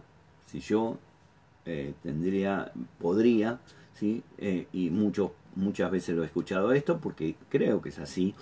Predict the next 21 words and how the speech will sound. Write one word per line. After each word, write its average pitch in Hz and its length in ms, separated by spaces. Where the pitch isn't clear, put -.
en 117 80
vez 135 160
de 156 80
llamar 104 540
el 87 240
libro 143 300
de 113 60
los 98 220
Hechos 139 260
de 147 80
los 151 180
Apóstoles, 120 580
yo 113 140
lo 131 140
llamaría 107 640
el 180 260
libro 107 320
del 101 160
Espíritu 80 460
Santo, - 580
porque 92 580